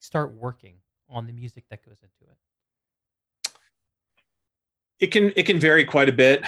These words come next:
Speaker 2: Um, but, you know, usually several months, you know, uh, because a lot of that content is in development from the other teams, you know,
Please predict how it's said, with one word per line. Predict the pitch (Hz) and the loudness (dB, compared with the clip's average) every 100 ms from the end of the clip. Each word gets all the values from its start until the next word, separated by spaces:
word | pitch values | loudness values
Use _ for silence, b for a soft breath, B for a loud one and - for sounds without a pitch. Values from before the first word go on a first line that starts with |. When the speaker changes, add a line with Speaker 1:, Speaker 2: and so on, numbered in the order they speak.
| B B B - | B B B -4
Speaker 2:
Um, | 127 127 123 123 117 117 - _ _ _ | 0 2 2 0 -2 -6 -16 _ _ _
but, | - 147 - | -2 -2 0
you | 156 156 | -2 0
know, | 131 | 2
usually | 131 165 170 170 147 135 123 120 - _ _ _ | 2 2 2 4 4 4 2 0 -8 _ _ _
several | - - - - 131 131 120 | -8 -6 -2 0 2 2 2
months, | 110 107 110 135 - - - | 4 2 2 -2 -6 -6 -6
you | 127 123 | -4 -2
know, | 127 135 - - | -2 -4 -6 -2
uh, | 120 120 | 0 2
because | 127 - 127 120 117 - - - _ _ _ _ - | -2 0 2 2 2 -2 -4 -8 _ _ _ _ 2
a | |
lot | 135 160 | 4 4
of | 165 | 2
that | 151 | 0
content | - 143 139 - 131 113 117 - _ _ _ b b b b b b b b _ _ _ | 0 -2 -2 0 0 0 -2 -10 _ _ _ b b b b b b b b _ _ _
is | 139 127 | 0 0
in | - 151 | 0 0
development | 151 135 131 139 127 | 2 2 4 4 0
from | 113 120 | -2 -4
the | 120 | 0
other | 135 160 | 0 0
teams, | 139 - 113 113 120 | 0 0 0 0 0
you | 131 | 0
know, | 104 | -2